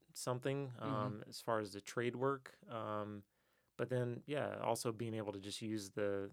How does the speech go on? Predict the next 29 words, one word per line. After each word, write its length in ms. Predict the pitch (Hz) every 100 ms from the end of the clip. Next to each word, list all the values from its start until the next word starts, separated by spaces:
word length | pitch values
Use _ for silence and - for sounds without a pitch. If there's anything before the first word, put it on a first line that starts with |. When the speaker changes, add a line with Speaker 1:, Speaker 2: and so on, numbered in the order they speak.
| -
Speaker 1:
the 80 | 110
background 600 | 95 104 110 113 104 104
and 100 | 98
the 60 | 92
business 480 | 101 117 117 101
expertise, 880 | 101 98 - 107 - 104 107 - - -
um, 420 | 110 101 101 98 98
that 120 | 98
had, 140 | 98 95 - _ _ -
that 100 | 110
I'd 140 | 104
either 300 | 110 104 101 104 - - 117
watched 520 | 104 110 120 - -
or 240 | 104 101 95
learned 420 | 107 113 110 110
or 180 | 101 98 -
picked 240 | 120 -
up 100 | 107
little 200 | 117 104
things 360 | 101 110 107 98
and 120 | 98
kinda 260 | - 104 98 95 -
married 420 | 123 110 107 101
the 60 | 98
two 220 | - 107
of 60 | 104
those 200 | 104 -
things 220 | 104 95
together. 420 | 98 101 101 95